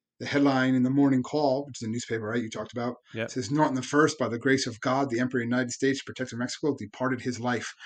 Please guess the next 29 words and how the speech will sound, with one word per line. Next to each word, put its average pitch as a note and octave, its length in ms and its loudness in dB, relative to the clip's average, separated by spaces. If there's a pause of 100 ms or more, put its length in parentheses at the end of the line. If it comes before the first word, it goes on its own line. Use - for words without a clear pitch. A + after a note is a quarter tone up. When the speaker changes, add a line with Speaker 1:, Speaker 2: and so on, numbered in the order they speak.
(120)
Speaker 1:
So C#3 200 2
even D#3 220 8
in A#2+ 180 6
death, F#3 340 4
they're A#2 160 0
kind C3+ 220 -2
of A#2 120 -6
gi-, B2+ 120 -2
still C3+ 180 2
giving C#3+ 300 4
him C3 120 2
this A#2 240 -4 (100)
honor, C3+ 320 2 (300)
then, C#3 140 2
I C3+ 140 -2
mean, B2+ 180 0
even E3 200 8
if D3 80 4
it's - 180 0
satire, B2 640 0 (600)
I C3 60 2
don't, C#3+ 140 0
they, B2+ 300 -4
these C#3+ 240 6
people E3 260 4
are C3 100 4
still C#3 500 0
honoring C3+ 420 6
him A2 320 -8